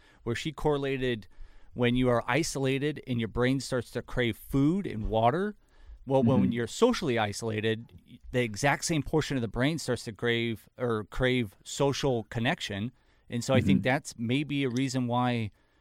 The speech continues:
Speaker 1: we go to our phone or go to the T V trying to get that social connection, but then we're inundated with all these things. So it's like a weird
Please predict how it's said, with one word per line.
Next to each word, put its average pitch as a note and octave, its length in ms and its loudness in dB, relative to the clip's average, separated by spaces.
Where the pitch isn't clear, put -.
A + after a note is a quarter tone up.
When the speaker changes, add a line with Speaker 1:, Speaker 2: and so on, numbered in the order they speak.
Speaker 1:
we A#2+ 220 -2
go C#3 180 6
to D#3 60 4
our C3+ 140 6
phone C3+ 300 2
or A#2+ 60 -2
go B2+ 200 2
to C#3+ 80 -2
the B2+ 100 -4
T C#3 180 -4
V C3+ 160 0
trying B2+ 200 -2
to B2 60 -2
get A#2+ 200 -4
that C3+ 160 -2
social A#2+ 300 -4
connection, C#3 580 -2
but B2 120 -4
then C3 140 2
we're A#2 220 -2
inundated B2 500 2
with A#2+ 140 0
all B2+ 180 2
these A#2 240 -4
things. F#3 320 -2
So B2 140 -2
it's A2 140 -6
like C3 140 -4
a A#2 80 0
weird D3+ 460 0